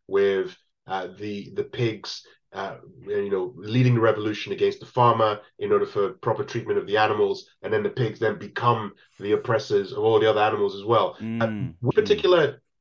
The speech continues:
Speaker 1: uh, movements do you target in your, in your piece?
Speaker 2: Um, victim culture. Um, uh, that's definitely, that definitely feels like the currency o-, at the moment in terms of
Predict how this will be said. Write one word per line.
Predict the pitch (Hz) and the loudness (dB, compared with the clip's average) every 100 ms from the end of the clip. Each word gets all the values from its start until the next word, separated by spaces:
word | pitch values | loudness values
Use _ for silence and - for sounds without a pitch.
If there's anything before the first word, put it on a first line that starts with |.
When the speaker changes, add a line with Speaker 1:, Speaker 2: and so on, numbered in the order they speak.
| - | -6
Speaker 1:
uh, | 120 113 104 | -2 -2 -4
movements | 117 131 165 117 101 - - - | 0 2 2 2 -2 -4 -16 -16
do | 120 117 | -8 -8
you | 107 147 | -2 -4
target | 131 139 143 107 95 - | -2 0 2 2 -4 -8
in | 107 104 | -8 -8
your, | 104 104 101 98 95 | 0 2 2 0 -4
in | 101 | -6
your | 104 98 | -4 -4
piece? | 101 87 - - _ _ _ _ _ _ _ _ _ _ _ _ _ _ - | -8 -16 -18 -20 _ _ _ _ _ _ _ _ _ _ _ _ _ _ -8
Speaker 2:
Um, | 143 147 147 143 139 | -2 0 2 2 -2
victim | 131 160 - 135 | -4 -8 -4 -6
culture. | 123 127 117 139 156 151 _ _ _ _ _ _ _ _ _ _ | -4 -8 -6 -8 -8 -12 _ _ _ _ _ _ _ _ _ _
Um, | 110 113 107 107 104 - | -6 -4 -2 -2 -2 -6
uh, | 110 - | -12 -12
that's | - 110 - | -8 -6 -6
definitely, | 123 - 107 104 | -8 -8 -10 -8
that | 110 - | -10 -8
definitely | 117 107 104 | -8 -6 -6
feels | - 107 92 | -4 -6 -4
like | 98 95 90 - | -4 -4 -6 -12
the | - | -18
currency | - - 104 98 - 92 87 82 | -12 -6 -4 -4 -8 -8 -6 -8
o-, | 58 - _ _ _ _ _ - | -10 -16 _ _ _ _ _ -16
at | 90 | -12
the | 90 | -8
moment | 92 90 90 85 | -6 -6 -6 -8
in | 85 | -12
terms | 85 90 90 87 | -12 -10 -8 -8
of | 80 - | -12 -14